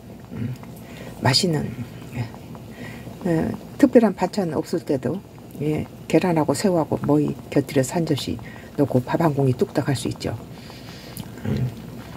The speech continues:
어, 오히려 이게 장조림보다 훨씬 더 맛있어요. 그리고 건강엔 더 좋죠.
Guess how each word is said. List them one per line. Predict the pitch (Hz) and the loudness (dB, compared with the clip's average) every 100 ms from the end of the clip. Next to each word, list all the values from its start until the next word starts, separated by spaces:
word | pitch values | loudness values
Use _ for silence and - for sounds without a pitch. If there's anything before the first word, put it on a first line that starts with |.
| - - - - | -14 -14 -12 -6
어, | - - | -4 2
오히려 | 156 165 151 | 4 4 2
이게 | - - - 143 - - - - 131 - | 0 0 0 -2 -4 -14 -16 -12 -12 -8
장조림보다 | - 165 175 156 143 135 127 | 2 4 6 4 4 -2 -2
훨씬 | - 185 131 | -4 -4 -2
더 | 120 | -2
맛있어요. | 120 - - - - - - - - - - | -2 -4 -6 -8 -12 -16 -16 -16 -14 -14 -6
그리고 | 127 | -6
건강엔 | - 147 139 131 | 0 2 4 2
더 | 120 120 | 4 4
좋죠. | 120 - - | 4 0 -6